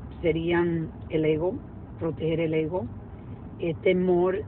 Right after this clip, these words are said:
de ser juzgado. Yo creo que es una de la, de la más grandes,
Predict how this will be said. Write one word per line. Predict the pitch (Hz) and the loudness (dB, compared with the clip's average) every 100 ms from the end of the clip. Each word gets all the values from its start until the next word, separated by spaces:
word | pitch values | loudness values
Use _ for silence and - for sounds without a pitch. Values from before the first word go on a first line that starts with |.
| 170 | -2
de | 170 160 | -2 0
ser | 175 156 | 0 0
juzgado. | 165 151 - - 156 185 214 - - - - - - - - - - | -2 -4 -6 -6 -6 -6 -8 -8 -12 -12 -12 -12 -12 -12 -12 -12 0
Yo | 180 | 2
creo | 185 233 | 6 6
que | 226 | 6
es | 233 | 4
una | 208 202 196 | 4 4 2
de | 165 175 165 | 2 2 4
la, | 165 160 160 - - - - | 2 0 -2 -8 -14 -14 -6
de | 170 | 0
la | 170 | 2
más | 160 170 165 | 4 2 2
grandes, | 160 160 156 151 156 | 0 0 0 0 -4